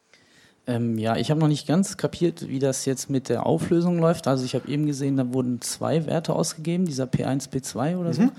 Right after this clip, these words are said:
Speaker 2: P M zehn und P M zwei Komma fünf.
Speaker 1: Ja, also das geht da um die
Speaker 2: Partikel,
Speaker 1: Durchmesser.
Speaker 2: Partikelgröße, genau.
Speaker 1: Mhm.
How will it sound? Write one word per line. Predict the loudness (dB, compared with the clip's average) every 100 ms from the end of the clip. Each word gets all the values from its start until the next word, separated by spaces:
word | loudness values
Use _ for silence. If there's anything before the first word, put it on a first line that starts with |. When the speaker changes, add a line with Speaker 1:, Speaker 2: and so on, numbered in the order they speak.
| 2
Speaker 2:
P | 6
M | 8 6
zehn | 6 6 6
und | 4
P | 4 2
M | 4
zwei | 4 4
Komma | 4 4
fünf. | 4 4 2 -4
Speaker 1:
Ja, | -4 -2
also | -2 -4
das | -4 -4
geht | -4 0
da | 0
um | 2 0
die | -2 -4 -4 -6 -8 -10 -10 -4 2
Speaker 2:
Partikel, | 6 8 6 10
Speaker 1:
Durchmesser. | 8 8 -2 -6
Speaker 2:
Partikelgröße, | 2 6 6 6 4 6 6 4 2
genau. | 4 6 4 2 -6
Speaker 1:
Mhm. | -2 -2 -2